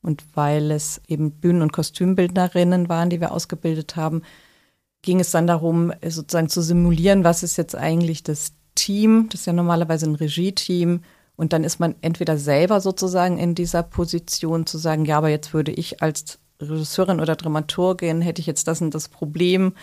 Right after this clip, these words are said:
äh, wenn ich, weiß ich nicht, keine Auftritte habe oder irgendwie, ich, mir ist das auch nicht schlüssig, warum jetzt das Ganze in einem Vogelkäfig spielt“ oder was auch immer. Oder, was ich auch gemacht habe, über Kooperationen mit anderen Hochschulen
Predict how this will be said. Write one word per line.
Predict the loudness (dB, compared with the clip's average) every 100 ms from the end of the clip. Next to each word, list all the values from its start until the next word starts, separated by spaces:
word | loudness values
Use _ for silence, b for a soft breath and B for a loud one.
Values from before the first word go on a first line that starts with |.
| B B B B
äh, | 0 0 2
wenn | 0 0
ich, | -2
weiß | 0 2
ich | 4
nicht, | 2 0
keine | -2 0 2
Auftritte | 2 -2 -4 -6 -4
habe | -4 -4
oder | -2 -2 -2
irgendwie, | -2 -2 -2 -2
ich, | -4 -8 -6
mir | -2 0
ist | 0
das | 0
auch | 2
nicht | 2 2
schlüssig, | 2 4 4 0 2
warum | 2 4 2
jetzt | 0 -2 -10
das | -8 -6 0
Ganze | 0 0 -2
in | 0
einem | 0 0
Vogelkäfig | 0 -2 0 2 2 2 -2
spielt“ | -4 -2 0
oder | 2 4
was | 4
auch | 2 2
immer. | 2 2 2 B B B B B B
Oder, | 0 4 6 6 4 -2 -16 -10
was | -6 -2
ich | -2
auch | -2
gemacht | 0 2 2 0
habe, | -2
über | 0 -2
Kooperationen | -2 -4 -6 -4 -4 -4 0 2 4 4 2 0 -4 _ _ -6
mit | -6
anderen | -4 -2 -2 -2 -2 -2
Hochschulen | -2 -4 -4 -2 2 2 2